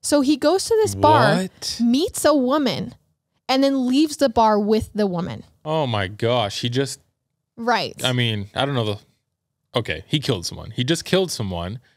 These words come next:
Speaker 2: and then now just went to a bar, met another woman. And
Speaker 1: On
Speaker 2: now is
Speaker 1: another date?
Speaker 2: And now is leaving with her?
Speaker 1: Right.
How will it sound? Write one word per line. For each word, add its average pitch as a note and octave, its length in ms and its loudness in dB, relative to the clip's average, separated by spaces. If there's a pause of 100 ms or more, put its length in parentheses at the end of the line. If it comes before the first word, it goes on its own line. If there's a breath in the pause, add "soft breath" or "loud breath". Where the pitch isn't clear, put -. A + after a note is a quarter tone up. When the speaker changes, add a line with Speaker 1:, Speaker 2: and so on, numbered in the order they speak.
(160)
Speaker 2:
and A2+ 100 -4
then A#2 80 0
now C#3+ 180 2
just C3 160 -6
went B2 200 -2
to B2 100 -2
a A2 60 0
bar, A2 280 2
met A2 140 -2
another A2+ 320 0
woman. F#2 260 -4
And F2 80 -2
Speaker 1:
On B3+ 120 4
Speaker 2:
now A#3 60 4
is G#3+ 100 2
Speaker 1:
another A#3 240 2
date? F#4+ 260 2
Speaker 2:
And A#2+ 80 -2
now A2+ 160 2
is G#2+ 140 -2
leaving A2+ 280 -2
with G2 160 -4
her? C3 380 -2
Speaker 1:
Right. - 460 -4